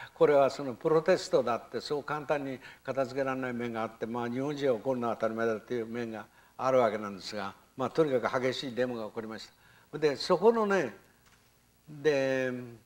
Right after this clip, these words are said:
まあ、失礼、そういうことはあるんですが、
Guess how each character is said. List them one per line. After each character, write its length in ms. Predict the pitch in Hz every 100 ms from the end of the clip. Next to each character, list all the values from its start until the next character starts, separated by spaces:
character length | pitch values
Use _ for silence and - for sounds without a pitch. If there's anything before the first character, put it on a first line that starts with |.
| - - - _ _ - 156
ま 180 | 147
あ、 80 | 131
失 180 | - 165
礼、 60 | 120
そ 180 | - 170
う 40 |
い 20 |
う 40 | 156
こ 100 | 170
と 100 | 143
は 160 | 123
あ 40 | 131
る 200 | 131 127
ん 140 | 117
で 100 | 113
す 100 | -
が、 300 | 123 117